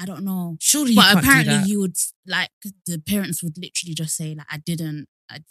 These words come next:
Speaker 1: I
Speaker 2: Didn't
Speaker 1: didn't,
Speaker 2: account for you.
Speaker 1: yeah, I didn't account for you." But
Speaker 2: That
Speaker 1: I'm
Speaker 2: is
Speaker 1: just like, I am just like, wow. Like, my
Speaker 2: Yeah.
Speaker 1: mind is blown.
Speaker 2: 'Cause that child hasn't eaten. A
Speaker 1: Yeah.
Speaker 2: child.
Speaker 1: Yeah.
Speaker 2: Yeah, that's very awkward.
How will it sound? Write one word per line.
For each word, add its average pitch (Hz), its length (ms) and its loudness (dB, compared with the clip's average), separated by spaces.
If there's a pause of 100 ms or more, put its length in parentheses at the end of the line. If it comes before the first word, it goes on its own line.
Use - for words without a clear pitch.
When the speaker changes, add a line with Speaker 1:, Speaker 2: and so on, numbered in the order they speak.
(260)
Speaker 1:
I 160 40 -6
Speaker 2:
Didn't 170 140 2
Speaker 1:
didn't, 180 140 0
Speaker 2:
account 165 240 -2
for 156 100 -10
you. 156 140 -6
Speaker 1:
yeah, 180 220 -2
I 160 40 -4
didn't 156 400 -8
account 185 320 -8
for - 140 -10
you." 147 100 -14 (1000)
But 233 80 0
Speaker 2:
That 220 80 4
Speaker 1:
I'm 247 80 6
Speaker 2:
is - 60 6
Speaker 1:
just - 240 4
like, 190 120 -6 (500)
I 294 180 10 (160)
am 269 140 8
just 214 220 2
like, 165 200 -2
wow. 170 960 4
Like, 202 180 2 (140)
my 233 160 6
Speaker 2:
Yeah. 277 60 6
Speaker 1:
mind 220 300 6
is 180 200 2 (200)
blown. 175 280 -10
Speaker 2:
'Cause 185 80 2
that 165 140 6
child 143 180 -2
hasn't 214 240 0
eaten. 165 600 -2 (380)
A 185 60 -2
Speaker 1:
Yeah. - 100 6
Speaker 2:
child. 233 540 2 (380)
Speaker 1:
Yeah. 190 300 -14 (260)
Speaker 2:
Yeah, 196 280 0
that's 170 220 -4
very 208 240 -4
awkward. 170 480 -8